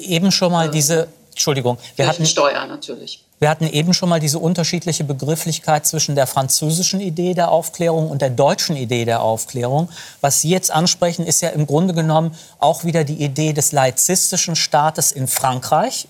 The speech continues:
Speaker 1: wo ich eine ganz klare Trennung habe, und eines, sagen wir mal, gemäßigt, aufgeklärt, säkularen Staates in Deutschland, wo ich sagen kann, im Idealfall hätte der Staat gleich großes,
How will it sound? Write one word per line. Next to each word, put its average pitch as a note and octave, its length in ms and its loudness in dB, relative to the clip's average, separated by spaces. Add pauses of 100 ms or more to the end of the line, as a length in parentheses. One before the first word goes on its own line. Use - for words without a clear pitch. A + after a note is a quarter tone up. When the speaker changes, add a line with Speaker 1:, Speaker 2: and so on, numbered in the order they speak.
Speaker 1:
wo C#3+ 120 2
ich C#3+ 140 0
eine C#3 100 -2
ganz E3+ 400 0
klare B2+ 460 2
Trennung D#3 400 0
habe, A#2 340 2 (340)
und D#3+ 220 0
eines, D#3 400 0 (240)
sagen D3 240 2
wir D#3 60 4
mal, C#3+ 280 4
gemäßigt, C#3 640 0
aufgeklärt, E3 640 0
säkularen D#3 720 2
Staates D#3 560 0
in C#3 140 -4
Deutschland, D#3 560 2
wo D#3 80 2
ich D3 140 2
sagen E3 280 2
kann, D#3+ 200 0
im D#3 140 -4
Idealfall D3+ 880 2 (380)
hätte F3+ 240 0
der E3 140 2
Staat E3+ 380 2 (160)
gleich D#3+ 460 2
großes, F3+ 580 0